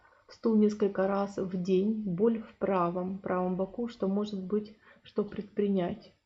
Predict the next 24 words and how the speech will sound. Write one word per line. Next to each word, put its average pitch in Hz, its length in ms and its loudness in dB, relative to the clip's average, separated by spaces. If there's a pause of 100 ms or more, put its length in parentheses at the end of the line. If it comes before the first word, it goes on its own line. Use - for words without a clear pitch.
(340)
Прям 220 240 0
"Детокс 220 380 2
двадцать 220 440 -6
один". 214 480 -2 (1300)
Мгм. 196 580 -4 (380)
А, - 180 -10
а 196 180 2
вы, 247 520 0 (320)
вы 226 280 0
у 254 60 0
меня 226 220 4
где-то 226 280 0
в 226 120 -12
чате, 190 480 -2
соответственно, 185 580 -4
должны 190 460 -2
быть. 190 340 -8 (880)
Да, 214 280 2
можете 254 420 2
дать - 260 0
посмотреть? 185 720 -4 (100)
Можете 214 360 -2
дать 180 260 -2
посмотреть, 196 720 -4